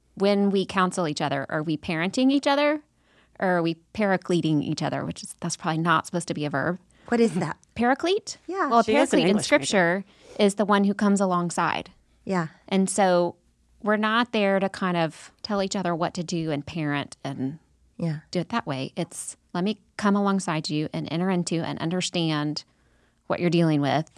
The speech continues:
Speaker 1: and kind of bring biblical counsel to it."
Speaker 2: Yeah.
Speaker 1: As opposed to trying to kind of make my perfect friends. <laughs>
Speaker 2: Yes.
Speaker 3: Yeah.
Speaker 1: I think it's the, it's the fellowship goal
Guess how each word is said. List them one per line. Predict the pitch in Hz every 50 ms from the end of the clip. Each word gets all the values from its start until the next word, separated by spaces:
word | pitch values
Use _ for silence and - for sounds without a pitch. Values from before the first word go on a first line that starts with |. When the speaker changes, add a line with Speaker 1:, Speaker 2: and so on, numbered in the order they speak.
| _ _ -
Speaker 1:
and | 165 160 160 147 - _ _ _ _ _ _ _ _ _ -
kind | - 185 175 170
of | - - _
bring | 160 156 165 175
biblical | 170 175 165 160 165 - - 160
counsel | - - 170 165 160 - - 160 151 156 - _
to | - 247 262 220
it." | - - - _ _ _ _ _ _ _ _ _ _ -
Speaker 2:
Yeah. | 220 185 170 170 165 - _ -
Speaker 1:
As | 196 185 190
opposed | 190 - 196 202 190 196 185 - -
to | 190 180
trying | - - 196 180 175 175 170 160
to | - - 165
kind | - - - 165 160
of | 151 160 - - - _ _ _ - - - _ _ _ _ _ _ _
make | - 190 185 185 -
my | 180 170
perfect | - - 175 185 - 185 170 - -
friends. | 214 247 226 156 151 156 175 180 - - - - - -
<laughs> | - - -
Speaker 2:
Yes. | 190 185 175 160 156 151
Speaker 3:
Yeah. | 165 165 170 180
Speaker 1:
I | 170 - - _ _ - - _ -
think | 226 196 -
it's | 196 - -
the, | - 190 160 160 160 -
it's | - 180 - - - -
the | 180 165 156 151 160 - _ _ _ _ _ _
fellowship | - 214 208 202 196 - - - - -
goal | - 151 147 139 147 147 147 175